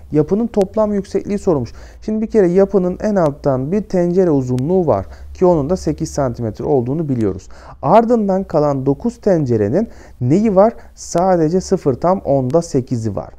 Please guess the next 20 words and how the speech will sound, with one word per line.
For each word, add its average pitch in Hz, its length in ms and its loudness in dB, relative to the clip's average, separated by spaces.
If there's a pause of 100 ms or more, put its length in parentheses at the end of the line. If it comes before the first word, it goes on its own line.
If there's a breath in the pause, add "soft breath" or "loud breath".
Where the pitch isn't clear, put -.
(280 loud breath)
Dolayısıyla 196 520 2
bu 196 80 0
sıfır 202 280 -2
tam 190 200 0
onda 175 260 0
sekizden 156 680 -4
kaç 202 280 -2
tane 113 380 0
var? 180 260 2 (500 soft breath)
Dokuz 131 400 -2
tane 113 420 -2
var 185 280 2
diyebiliriz. 156 460 0
Çünkü - 200 -10
onuncu 147 400 -2
tencere 110 400 0
zaten 156 340 0
tamamıyla 139 640 0
gözüküyor 135 560 0
bakın 107 280 -4